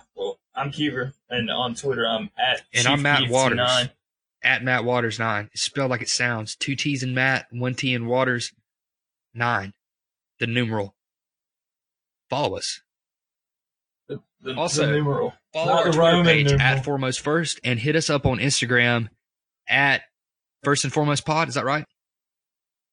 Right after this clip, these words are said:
Speaker 2: We'll be posting stuff probably tonight and tomorrow to get
Speaker 1: Yep.
Speaker 2: y'all ready for the episode.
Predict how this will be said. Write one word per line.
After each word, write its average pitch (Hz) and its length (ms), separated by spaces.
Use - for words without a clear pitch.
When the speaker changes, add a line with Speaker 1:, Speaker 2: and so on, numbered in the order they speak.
Speaker 2:
We'll 135 120
be 139 80
posting 151 320
stuff 143 260
probably 143 240
tonight 131 320
and 123 100
tomorrow 135 440
to 127 80
get 120 120
Speaker 1:
Yep. - 60
Speaker 2:
y'all 123 100
ready 123 160
for 120 120
the 110 80
episode. 135 480